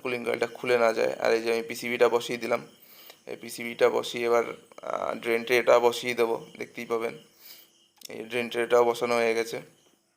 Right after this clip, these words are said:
এবং এবার আমি গ্রিলটা বসাচ্ছি, মেন গ্রিলটা। এই মেন গ্রিলটা বসাচ্ছি, এই মেন গ্রিলটা বসানো কমপ্লিট,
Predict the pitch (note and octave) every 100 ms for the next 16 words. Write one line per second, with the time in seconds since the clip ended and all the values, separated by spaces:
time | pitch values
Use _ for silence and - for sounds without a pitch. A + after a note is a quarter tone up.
0 | _ _ _ _ _ _ _ _ _ _
1 | _ A#2+ A#2 B2 A#2+ - A#2 A#2 A#2 A#2
2 | A#2 A#2 A#2+ A#2 A#2+ A#2 A#2 A#2+ - B2
3 | A#2+ A#2+ A#2 A#2+ A#2 A#2 B2 D#3 - _
4 | _ _ _ _ _ _ _ _ _ _
5 | A#2+ A#2+ A#2+ A#2+ A#2+ A#2+ A#2 A#2+ A#2 A#2
6 | A2+ - C3 E3+ - _ _ _ _ _
7 | _ _ _ _ _ _ _ _ _ A#2
8 | A#2 A#2+ A#2+ B2 A#2+ B2 A#2+ A#2 B2 A#2+
9 | A#2+ A#2 A2 B2 C#3 -